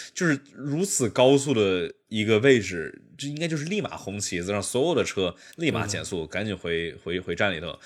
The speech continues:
Speaker 1: 对吧？我又，我，我不知道他在等什么，莫-，就是我想了半天，我在网上看了，也在这个群里头问大家了，然后这块儿顺便跟大家说一下，大家想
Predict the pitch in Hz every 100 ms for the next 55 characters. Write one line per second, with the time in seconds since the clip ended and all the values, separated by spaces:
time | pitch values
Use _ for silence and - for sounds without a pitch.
0 | - - 113 117 175 185 110 113 113 135
1 | 214 226 254 240 - - - 90 98 -
2 | 110 143 220 208 - 143 175 131 165 85
3 | 104 139 127 151 143 101 110 87 92 -
4 | 131 92 92 90 - - _ 131 107 101
5 | 98 90 - 104 104 127 131 82 80 78
6 | 64 87 90 87 107 92 87 95 90 87
7 | 95 92 - 101 95 87 90 95 85